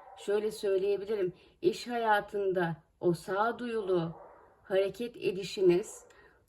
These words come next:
o çıkmazlardan çıkmanıza ve yenilenmenize neden olacak. Yeni bir şeyler yapabilirsiniz, yeni adımlar atabilirsiniz, kendinize ait bir iş açabilirsiniz.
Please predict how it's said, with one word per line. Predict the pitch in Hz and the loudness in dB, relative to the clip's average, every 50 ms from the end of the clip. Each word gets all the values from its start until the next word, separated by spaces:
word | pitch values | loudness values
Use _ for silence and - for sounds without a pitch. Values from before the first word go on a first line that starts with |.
| - | -4
o | - 214 | -2 -2
çıkmazlardan | - - 254 - - 233 226 220 214 196 214 214 208 208 196 208 202 196 190 | -2 -2 -8 -8 -4 0 0 0 0 0 2 2 2 2 2 0 -2 -2 -4
çıkmanıza | - - - - 196 196 196 185 175 220 202 | -6 -10 -12 -4 -2 0 0 0 0 -2 -2
ve | 202 | -2
yenilenmenize | 196 196 190 185 185 196 196 202 202 202 202 202 202 202 208 196 190 233 240 | 0 4 6 6 6 6 4 0 -2 -2 -2 -2 0 0 0 0 -2 -2 -2
neden | 240 226 214 208 196 | -2 0 -2 0 0
olacak. | 190 185 185 175 214 240 254 - - _ _ - | 2 2 2 0 -2 -6 -10 -12 -18 _ _ -4
Yeni | 202 208 220 214 | -2 -2 -2 -2
bir | - | -6
şeyler | - 247 226 220 226 226 220 | -4 -2 0 0 0 0 -2
yapabilirsiniz, | 220 214 208 - 226 208 196 190 202 214 214 - - 214 214 196 180 | -2 -2 -4 -4 -6 -10 -8 -6 -6 -8 -8 -8 -6 -4 -4 -4 -2
yeni | 190 196 202 214 214 | -2 -2 0 0 0
adımlar | 208 196 208 202 214 214 214 208 202 | -2 -2 -2 -4 0 0 0 0 0
atabilirsiniz, | - 202 190 202 180 190 196 196 214 214 - - 214 214 214 208 208 | -2 -6 -6 -6 -8 -8 -8 -8 -8 -8 -8 -8 -6 -6 -6 -6 -8
kendinize | - - 208 196 202 202 202 202 208 208 196 202 269 | -8 -6 -4 -4 -2 -2 -2 -2 -2 -2 -2 -2 0
ait | 277 277 254 240 220 190 - - | 0 0 0 -4 -6 -6 -6 -4
bir | 202 190 180 - | -4 -4 -4 -4
iş | - 180 - - - | -8 -10 -8 -8 -8
açabilirsiniz. | 180 175 - 185 175 175 170 170 165 160 - - 208 247 269 - | -8 -4 -2 0 0 2 2 0 0 -2 -4 -6 -6 -6 -6 -8